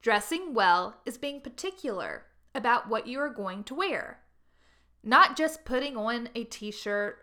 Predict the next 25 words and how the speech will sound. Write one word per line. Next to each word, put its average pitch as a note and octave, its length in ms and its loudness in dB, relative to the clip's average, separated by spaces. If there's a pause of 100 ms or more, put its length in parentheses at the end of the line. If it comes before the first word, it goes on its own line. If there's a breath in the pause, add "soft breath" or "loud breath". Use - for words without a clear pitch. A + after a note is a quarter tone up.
with F#3+ 280 -10
unbrushed G#3+ 640 -2
hair F#3 640 -4
and G#3 120 -4
acting G#3 400 0
like C4 280 -2
you C#4 80 -6
don't C4+ 260 -2
care A3 260 -2
about A3 300 0
your A3+ 160 0
appearance. - 840 -8 (400 soft breath)
That A3 260 6
is D#4+ 180 -4
not G3+ 440 0
dressing A3+ 420 -4
well. A#3+ 540 0 (580)
Dressing G#3 540 -2
well A3 600 2 (240)
is A#3+ 200 -8
actually F#4 480 -8
caring B3 640 -6
about F#3 400 0
your F3+ 220 -4
appearance. - 960 -8